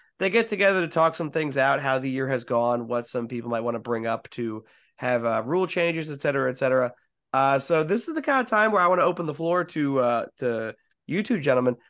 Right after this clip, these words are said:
Are there any rules that you guys have seen this year or you guys have been thinking about that you would wanna see enacted? Are there any rules that you would like to see removed, et cetera? Um, any stuff like that?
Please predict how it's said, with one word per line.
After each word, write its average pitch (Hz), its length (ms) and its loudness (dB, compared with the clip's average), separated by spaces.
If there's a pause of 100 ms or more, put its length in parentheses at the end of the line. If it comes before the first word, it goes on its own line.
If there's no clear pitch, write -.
(200)
Are 156 140 4
there 294 160 2
any 240 300 2
rules 202 840 -2 (200)
that 143 380 2
you 151 140 -4
guys 151 440 2
have 135 160 -4
seen 196 260 -2
this 180 240 -2
year 170 460 0
or 143 160 -2
you 139 80 -4
guys 143 260 2
have 143 100 -10
been 135 140 -8
thinking 165 280 -4
about 151 320 2
that 135 220 2 (600)
you 156 160 -2
would 160 100 0
wanna 156 220 4
see 147 280 -2
enacted? 143 460 0
Are 185 100 2
there 143 120 -2
any 143 140 0
rules 143 300 -2
that 139 120 -10
you 143 60 -4
would 135 80 0
like 127 100 2
to 120 60 -12
see 135 160 -4
removed, 123 760 -2 (420)
et 185 140 0
cetera? 269 440 0 (520)
Um, 131 540 2
any 156 180 0
stuff 165 320 0
like 139 200 0
that? 147 240 0